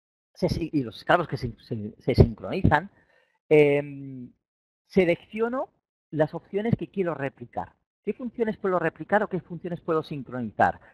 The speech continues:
Pues desde las, eh, configuraciones de la red, de la parte inalámbrica,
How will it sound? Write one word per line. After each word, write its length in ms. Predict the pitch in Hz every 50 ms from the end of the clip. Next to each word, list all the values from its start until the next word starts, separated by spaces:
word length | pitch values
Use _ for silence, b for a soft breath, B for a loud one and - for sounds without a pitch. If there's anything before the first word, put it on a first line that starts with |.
| b b _ _
Pues 200 | 127 127 117 104
desde 760 | 127 123 104 123 127 120 120 117 117 113 110 104 107 - - 117
las, 260 | 120 120 120 113 - - -
eh, 360 | 123 117 113 113 110 107 107 101 -
configuraciones 600 | 135 - 135 131 131 127 - 175 185 202 196 165
de 200 | 175 160 135 120
la 140 | 120 117 113
red, 160 | 139 151 156 - _
de 120 | - - 117
la 160 | 117 117 -
parte 220 | - 135 - 160
inalámbrica, 580 | 143 117 95 92 98 104 98 98 - - - -